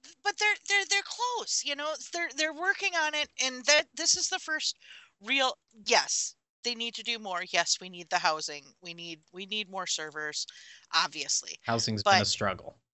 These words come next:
Speaker 2: for this
Speaker 1: Yeah,
Speaker 2: game.
Speaker 1: it's been a real struggle for a really long time, but they're working on it now. And, and they're not just saying, "Please look forward to it." They're actually putting the steps out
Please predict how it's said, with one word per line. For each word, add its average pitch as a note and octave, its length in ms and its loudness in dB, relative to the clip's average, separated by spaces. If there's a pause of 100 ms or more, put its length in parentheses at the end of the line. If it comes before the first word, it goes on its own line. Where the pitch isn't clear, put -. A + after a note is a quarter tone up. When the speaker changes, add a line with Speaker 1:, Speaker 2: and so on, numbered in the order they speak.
(160)
Speaker 2:
for G#2 80 -6
this G2+ 180 -2
Speaker 1:
Yeah, A3 180 4
Speaker 2:
game. D#3 80 2
Speaker 1:
it's G3+ 120 2
been A#3+ 200 2
a G#3+ 100 -2 (200)
real A#3+ 280 2
struggle F#3+ 500 2
for E3 300 -4
a E3+ 80 -8 (200)
really G#3 280 2
long F3+ 300 4
time, D#3+ 500 -2 (440)
but F4+ 140 -2
they're F4+ 140 -2
working D#4+ 420 -4
on F3 160 4
it D3 100 -8
now. C3 300 0
And, A3+ 140 0 (340)
and A#3+ 180 4
they're B3 120 4
not C4 160 8
just - 300 4
saying, B3+ 420 4
"Please C#4+ 280 -2
look C#4 160 -4
forward C4+ 400 -2
to C4 140 -4
it." A#3+ 120 -4
They're B3 200 -4
actually F#3 720 4 (180)
putting F3 240 -8
the D#3+ 60 -10
steps - 360 -4
out C3+ 140 -6